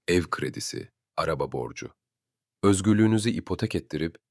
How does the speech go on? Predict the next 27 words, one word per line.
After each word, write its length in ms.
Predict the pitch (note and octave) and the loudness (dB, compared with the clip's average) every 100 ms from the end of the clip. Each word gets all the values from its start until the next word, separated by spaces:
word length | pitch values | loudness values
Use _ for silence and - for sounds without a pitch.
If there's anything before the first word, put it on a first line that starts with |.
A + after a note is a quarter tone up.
| _ | _
karşılığında 640 | - F2+ F2+ F#2 F#2 F#2+ F#2+ | 0 2 4 2 0 0 -2
size 380 | E2+ D#2+ F2 E2 | -2 0 0 0
statü 400 | - - - D#2 | -4 -2 -2 -4
sembolleri 560 | D2 C#2+ C2+ B1+ C2 | -4 -4 -6 -6 -6
sattılar. 600 | - B1 - - B1 - _ _ _ _ _ _ _ | -8 -10 -10 -12 -12 -14 _ _ _ _ _ _ _
Patronunuza 760 | A2 - B2 A#2+ A#2+ A#2 A#2+ A2 | 0 2 2 2 2 4 4 4
hayır 440 | - G#2+ A2+ F#2 | 0 2 4 2
diyemezsiniz 800 | F2 E2 B1+ - - C#2 F#2+ - _ _ | 0 0 -2 -6 -8 -8 -8 -10 _ _
çünkü 480 | - A2+ G#2 A2 G2+ - | -2 0 2 2 2 0
ayın 220 | F#2 F#2+ F#2 | 0 2 2
on 220 | G2+ G2+ | 2 0
beşinde 320 | F2 F2 E2+ | 0 -2 0
ödenmesi 520 | E2 E2 D#2+ E2 - | 0 0 -2 -4 -2
gereken 440 | E2+ D2 - D2 D2 | -2 -2 -4 -6 -6
bir 80 | |
senet 440 | C#2+ - C2 F2+ - _ _ - | -6 -6 -4 -6 -8 _ _ 0
boynunuzdaki 640 | F2 F2 E2+ E2 E2 - | 2 2 0 -4 -6 -6
tasmayı 440 | - E2 - D2 D2 | -6 -8 -6 -6 -8
tutmaktadır. 720 | - - - - A1+ - - | -10 -14 -14 -12 -12 -12 -10
Zenginlerin 680 | E2+ G2+ G2+ G#2 G#2+ A#2 A#2+ | 2 2 4 4 4 4 2
bildiği 480 | F2 D2 D2+ C#2 - | -2 -2 -2 -2 -4
ama 260 | E2 D#2+ D#2+ | -2 0 -2
okulda 460 | - F2+ - F#2 G2 | -4 -8 -4 -2 -2
size 240 | F#2 F2+ | 0 2
öğretilmeyen 640 | F2 D#2+ - G2 F2+ D#2 D#2 | 2 2 0 -2 0 -2 -4
sır 280 | - F2+ | -4 -4
şudur. 480 | A2 - - - - | -4 -6 -6 -6 -10